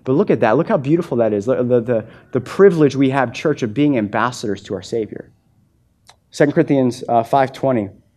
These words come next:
"Therefore, we are ambassadors for Christ, God making his appeal through us."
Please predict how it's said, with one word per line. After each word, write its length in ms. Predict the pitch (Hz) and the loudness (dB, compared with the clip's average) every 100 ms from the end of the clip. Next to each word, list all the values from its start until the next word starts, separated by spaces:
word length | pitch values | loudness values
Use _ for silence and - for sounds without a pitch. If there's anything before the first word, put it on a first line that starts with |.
| _ _ _ - | _ _ _ -2
"Therefore, 320 | 143 156 151 | 2 6 6
we 140 | 135 139 | 8 6
are 140 | 135 | 6
ambassadors 920 | 117 104 123 135 - 110 101 101 - _ _ _ | 4 2 0 0 0 2 2 -4 -14 _ _ _
for 140 | - 120 | -6 -6
Christ, 400 | - 117 104 - | 0 2 2 2
God 180 | 123 113 | 2 2
making 400 | 117 127 143 120 | 2 2 2 0
his 160 | 120 | 0
appeal 400 | 110 - 123 113 | -2 -2 0 2
through 320 | 104 - 110 104 | 0 -2 -2 0
us." 380 | 98 95 - | -4 -6 -18